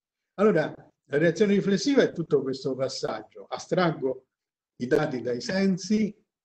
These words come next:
faccio la simplex apprehensio, cioè, eh, l'appre-, l'apprensione unitaria dell'oggetto, la lampadina che si accende, e riformulo il giudizio applicandolo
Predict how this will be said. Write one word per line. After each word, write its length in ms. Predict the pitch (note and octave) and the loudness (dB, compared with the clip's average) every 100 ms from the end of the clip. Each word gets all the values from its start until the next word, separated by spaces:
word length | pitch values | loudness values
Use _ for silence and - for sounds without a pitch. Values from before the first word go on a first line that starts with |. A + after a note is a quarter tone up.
| _ | _
faccio 320 | E3 E3 E3 | -2 0 0
la 100 | C#3 | -2
simplex 560 | - - - C3+ C3 - | -2 -10 -4 -4 -4 -6
apprehensio, 600 | B2+ D3 F3 G3+ F3+ A#2+ | -6 -2 0 0 0 -2
cioè, 200 | - C3+ | -2 -4
eh, 640 | C3 _ _ _ _ - | -6 _ _ _ _ -10
l'appre-, 1080 | C3+ B2 B2 A#2+ A#2+ B2 B2+ C#3 D3 C3+ C3+ | -6 -4 -4 -6 -6 -4 -4 -2 -2 -2 -4
l'apprensione 580 | C3 C3 D3+ D3+ G3+ E3+ | -4 -2 -4 0 0 0
unitaria 340 | D3+ D3 D3 | 0 0 0
dell'oggetto, 680 | C3+ C3 C3 C#3 C3+ - A#2+ | 0 -2 -2 0 -2 -2 -6
la 100 | A#2+ | -6
lampadina 540 | C3 B2 B2+ D3+ C3+ | -8 -8 -8 -6 -6
che 120 | B2 - | -6 -8
si 140 | F3 | -4
accende, 640 | F3 - G#3 F#3+ C3 B2 _ _ _ _ | -4 0 0 0 -2 -6 _ _ _ _
e 100 | D3 | 2
riformulo 500 | D#3 D#3 F3+ E3 D#3 | 2 2 0 0 -4
il 100 | D#3 | -2
giudizio 640 | D3+ F#3+ G#3+ G#3+ E3+ C#3+ - | 0 2 2 0 0 0 0
applicandolo 1160 | D3+ D3+ F3 E3+ F3 D#3+ D3 C3 B2 A2+ G#2 | -2 -2 -2 0 2 0 0 0 0 -2 -4